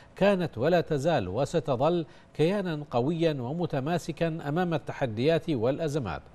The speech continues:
وعصية على الطامعين والحاقدين والمتآمرين". وأكد صاحب السمو الملكي رئيس الوزراء على أهمية التمسك بقيم التواصل التي يتميز بها مجتمع البحرين على الدوام،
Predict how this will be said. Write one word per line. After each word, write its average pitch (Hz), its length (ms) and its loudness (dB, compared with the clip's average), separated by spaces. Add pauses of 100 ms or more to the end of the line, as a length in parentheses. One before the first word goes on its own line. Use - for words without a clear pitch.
(300)
وعصية - 540 0
على 131 300 4
الطامعين 143 640 0
والحاقدين 139 920 0
والمتآمرين". 175 1120 0 (760)
وأكد 185 560 10
صاحب 208 360 -2
السمو 196 360 -6
الملكي 151 440 0
رئيس 160 280 -2
الوزراء 135 500 0 (580)
على 151 200 6
أهمية 202 320 2
التمسك 180 680 -4
بقيم 165 500 0
التواصل 160 680 0
التي 170 400 -2
يتميز 120 600 -2
بها 143 280 0
مجتمع 135 540 -2
البحرين 135 580 -4
على 107 180 -2
الدوام، 117 480 0